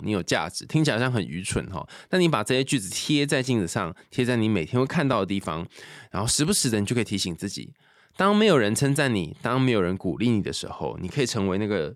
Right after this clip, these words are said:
鼓励自己的人。最后一个方式就是，如果你觉得现在工作、现在正在做的事情已经没什么太多挑战了，所以你会花时间去谈恋爱。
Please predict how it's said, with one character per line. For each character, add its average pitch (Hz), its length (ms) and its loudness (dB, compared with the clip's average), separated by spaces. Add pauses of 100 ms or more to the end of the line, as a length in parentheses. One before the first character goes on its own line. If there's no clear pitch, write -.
鼓 87 220 -4
励 101 140 0
自 104 140 -4
己 - 140 -10
的 - 120 -14
人。 50 160 -14 (800)
最 269 160 4
后 269 160 8
一 196 40 4
个 160 140 4
方 143 240 2
式 147 200 2
就 135 120 2
是， 127 240 0 (280)
如 156 120 2
果 214 140 2
你 175 100 4
觉 117 140 2
得 107 80 6
现 131 180 2
在 117 140 2
工 117 300 2
作、 117 300 2
现 113 200 -2
在 107 160 2
正 123 240 0
在 113 140 2
做 110 240 2
的 92 40 0
事 107 140 -6
情 87 160 -4
已 65 60 -10
经 123 220 -2
没 110 140 0
什 117 120 -4
么 85 80 -6
太 - 160 -4
多 113 120 0
挑 92 180 -6
战 87 220 -4
了， 60 140 -14 (220)
所 175 120 2
以 170 40 6
你 151 60 6
会 165 140 4
花 160 220 2
时 123 160 0
间 110 220 0
去 110 180 0
谈 85 220 -6
恋 85 180 -4
爱。 78 180 -6